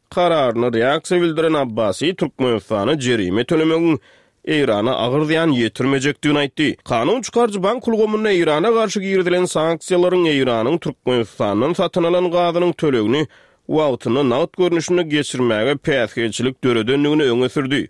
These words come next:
Abbasi Şweýsar sudunyň kararyna görä Iranyň Türkmenistana gaz töleglerini gijikdirmeginiň onuň jerime bilen jezalandyrylmagyna alyp gelendigini aýtdy.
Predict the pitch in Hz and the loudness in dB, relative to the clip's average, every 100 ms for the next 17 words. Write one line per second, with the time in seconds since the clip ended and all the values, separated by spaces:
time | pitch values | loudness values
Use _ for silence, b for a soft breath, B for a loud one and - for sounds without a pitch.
0 | _ 139 127 131 131 214 240 - 196 185 | _ -4 -2 0 -2 -2 -4 -2 0 0
1 | 240 254 233 220 214 220 190 190 185 175 | 0 0 -2 -2 0 -2 0 0 2 2
2 | 196 214 196 208 180 156 143 160 202 170 | 2 2 2 2 2 2 2 0 -2 -4
3 | - 147 135 117 - 120 135 123 131 147 | -2 0 0 -2 -2 0 0 0 0 0
4 | 170 - 180 185 180 185 180 147 143 123 | -2 -2 0 2 2 0 0 0 0 -2
5 | - - 117 101 90 131 160 - b b | -4 -4 0 0 2 2 0 -2 b b
6 | - 113 110 127 147 127 120 107 120 151 | -4 0 0 0 0 0 0 0 0 0
7 | 165 156 135 127 120 113 110 101 101 95 | 0 0 0 0 0 0 0 -2 -2 0
8 | 92 120 - 110 117 - 131 127 135 143 | 0 0 -2 -2 -4 -2 -2 0 2 0
9 | 139 135 - 147 | 0 -2 -2 -4